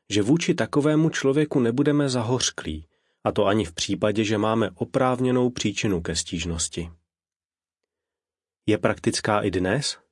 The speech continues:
Všichni jsme nedokonalí a tak děláme chyby. Je proto moudré, když jsme ochotní druhým odpouštět, protože dřív nebo později budeme potřebovat, aby oni odpustili nám.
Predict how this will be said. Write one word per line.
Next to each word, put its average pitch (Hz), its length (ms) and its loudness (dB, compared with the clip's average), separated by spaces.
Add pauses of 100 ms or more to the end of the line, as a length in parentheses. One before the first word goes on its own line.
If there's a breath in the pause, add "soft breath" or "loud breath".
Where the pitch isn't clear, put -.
(1200)
Všichni 139 360 2
jsme 147 220 2
nedokonalí 107 840 2
a 101 100 -4
tak 101 200 0
děláme 101 400 0
chyby. 82 440 -6 (920)
Je 101 100 0
proto 139 320 2
moudré, 110 560 4
když 85 260 -2
jsme 98 200 -2
ochotní 113 640 0
druhým 110 320 2
odpouštět, 98 840 -2 (120)
protože 95 420 0
dřív 117 360 2
nebo 156 240 2
později 113 640 0 (280)
budeme 143 320 4
potřebovat, 120 720 0
aby 107 280 -2
oni 107 280 0
odpustili 90 600 -4
nám. 82 400 -4